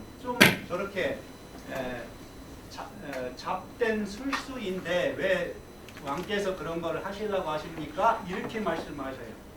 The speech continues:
그렇게 복을 올리니까 임금이 말하기를 비록 그러하더라도 그 원한, 그 근원을 캐봐야겠다. 그래서 역시 마찬가지로 집현전에,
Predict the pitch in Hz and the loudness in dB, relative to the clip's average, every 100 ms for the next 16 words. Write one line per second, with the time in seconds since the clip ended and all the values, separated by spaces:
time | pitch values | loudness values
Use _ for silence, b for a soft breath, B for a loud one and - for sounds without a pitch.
0 | - - - - - - - - 175 190 | -14 -14 -14 -14 -14 -14 -14 -8 -6 -4
1 | 202 165 180 190 156 156 185 185 165 147 | -4 -2 -2 0 0 0 -2 -2 2 2
2 | 175 - - - 139 156 175 175 156 151 | 2 -2 -12 -8 -4 -2 0 0 2 4
3 | 147 139 147 190 214 - - - - - | 4 2 0 0 0 -4 -14 -16 -10 -2
4 | 180 233 233 165 190 208 208 214 185 180 | 4 4 4 0 4 8 8 6 0 0
5 | 185 190 175 190 127 160 185 185 185 - | -2 -4 -2 -2 0 0 2 2 0 -2
6 | 151 131 - 196 226 220 208 202 220 214 | -2 -2 0 4 4 4 -2 -4 -2 0
7 | 190 - - - - - - - - - | 0 -2 -4 -6 -6 -8 -12 -14 -14 -14
8 | - - 220 226 190 - - - - - | -12 2 4 6 4 2 -2 -12 -12 -6
9 | 156 - 196 160 180 175 160 139 139 - | -4 -2 0 0 0 0 0 -2 -4 -6
10 | 170 165 160 147 135 113 | -8 -6 -2 -2 -2 -4